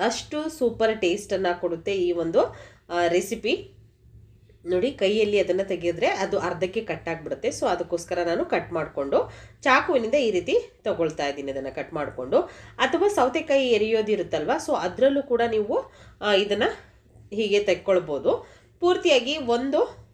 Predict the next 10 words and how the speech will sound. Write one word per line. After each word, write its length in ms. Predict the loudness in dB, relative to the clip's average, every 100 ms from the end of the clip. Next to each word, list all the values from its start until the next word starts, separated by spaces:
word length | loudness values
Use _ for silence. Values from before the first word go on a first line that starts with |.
| _ -16
ಸ್ವೀಟ್ 320 | -4 -4 0
ಕಾರ್ನ್ 240 | 0 0
ನಾನು 360 | 0 0 0 0
ಉಪಯೋಗಿಸ್ತಾ 800 | -2 -4 2 2 4 -2 -4 -8
ಇದ್ದೀನಿ. 440 | -6 0 2 2 0 -20 -20 -14 2
So, 140 | 4
ಇದು 480 | 4 0 2 2 0
ಸುಮಾರು 560 | -2 0 0 0 -4 _ _ -8
ಒಂದು 320 | -4 0 0
ನಾಲ್ಕರಿಂದ 800 | 0 0 2 2 0 -4 -2